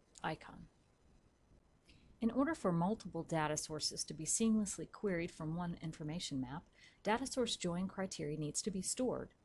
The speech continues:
Click on the Relationships tab at the top, and then right mouse click on a table and select Insert Relationships. The two tables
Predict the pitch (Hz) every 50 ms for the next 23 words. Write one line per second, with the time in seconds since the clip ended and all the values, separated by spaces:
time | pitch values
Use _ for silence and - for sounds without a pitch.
0 | _ - - _ - - - - - _ - 349 349 - - 262 233 208 185 170
1 | 170 156 165 196 220 - 214 180 - - 160 - - - - - 147 131 123 135
2 | 160 - - - 165 - - - - 160 135 139 - - - - _ _ _ _
3 | _ _ _ _ _ _ _ _ _ _ _ _ _ _ _ _ _ _ - _
4 | _ - - - _ _ _ _ - - - - - _ _ 220 226 240 226 220
5 | 226 254 285 285 202 208 196 196 190 190 196 - - - - 156 160 - - -
6 | 165 165 160 165 - - 208 190 185 151 127 131 156 - _ - _ _ - 165
7 | 185 - - - - 143 151 - - - 175 180 - - 151 - - 185 185 226
8 | 269 294 - - - - - - - - - - - - - _ _ _ _ _
9 | - - _ - _ _ _ _ - - - _ - - - _ _ _ _ _
10 | _ _ _ _ _ _ _ _ _ _ _ _ _ _ _ _ _ - _ _
11 | _ _ _ _ _ _ _ _ _ - - _ _ _ _ _ - _ _ _
12 | _ _ _ - _ _ _ _ _ _ _ _ _ _ _ - - - - _
13 | _ _ - - - - - - - - - - 302 - - 240 214 185 190 190
14 | 175